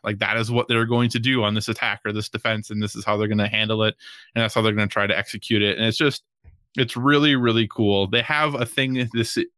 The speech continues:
they have, like, their command center. You, if you buy an all access pass for fifteen dollars, which I did, uh, they have a command center. And the cool thing about the command center is you can, instead of watching just the main stream, you can actually watch the stream from every individual player's point of view.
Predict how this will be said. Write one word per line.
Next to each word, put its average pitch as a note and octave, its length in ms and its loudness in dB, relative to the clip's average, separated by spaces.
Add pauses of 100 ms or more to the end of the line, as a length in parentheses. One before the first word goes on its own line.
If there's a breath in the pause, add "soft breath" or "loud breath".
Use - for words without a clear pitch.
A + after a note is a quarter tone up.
they A2 140 0
have, G#2 320 -2
like, G2+ 260 -2
their G2 320 0 (200)
command G#2 440 0
center. A2+ 260 2
You, G#2+ 220 2
if G#2+ 100 -2
you A2 140 2
buy G2+ 300 2
an G#2 100 2
all G2+ 160 4
access G2+ 300 -2
pass G#2 280 -2
for G#2 120 -6
fifteen A2 360 -2
dollars, G2 320 2
which C3+ 160 -2
I A2+ 120 0
did, G2+ 300 -6 (540 loud breath)
uh, A2+ 160 0
they A#2+ 120 0
have B2+ 160 -2
a A#2+ 40 0
command A2+ 360 0
center. D3 240 0
And B2 100 2
the A#2 60 -2
cool C3+ 160 0
thing A#2+ 120 2
about A2+ 140 2
the - 60 -14
command G#2 280 -2
center G2+ 240 0
is F#2+ 120 -2
you A#2+ 100 0
can, A2 260 0 (320 soft breath)
instead D3+ 360 2
of D3+ 100 2
watching A#2+ 420 2
just A2+ 260 -2
the A2 100 2
main G#2 640 0 (160)
stream, C3+ 760 0 (200 soft breath)
you C3 120 2
can D3 120 2
actually C3 240 0
watch G2+ 360 0
the A#2 80 -4
stream A2+ 300 0
from A2 180 -4
every A2 380 0
individual G#2 480 -2
player's G2+ 400 0
point G#2+ 240 -2
of G2+ 80 -2
view. A#2 360 -2